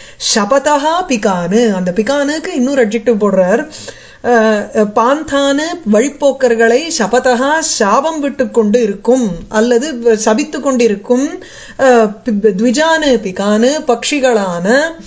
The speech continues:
அ, ப-, பிகானு குயில்களை சகேதம்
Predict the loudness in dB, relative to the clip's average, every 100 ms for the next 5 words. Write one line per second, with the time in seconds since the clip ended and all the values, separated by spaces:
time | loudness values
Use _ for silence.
0 | -20 -20 -16 -4 0 4 4 2 2 2
1 | 4 2 2 0 0 0 0 0 0 2
2 | 0 -2 -10 -18 _ _ _ _ 2 4
3 | 4 2 2 2 0 -2 -4 -10 -18 -14
4 | -8 -2 2 0 0 2 4 4 2 0
5 | -4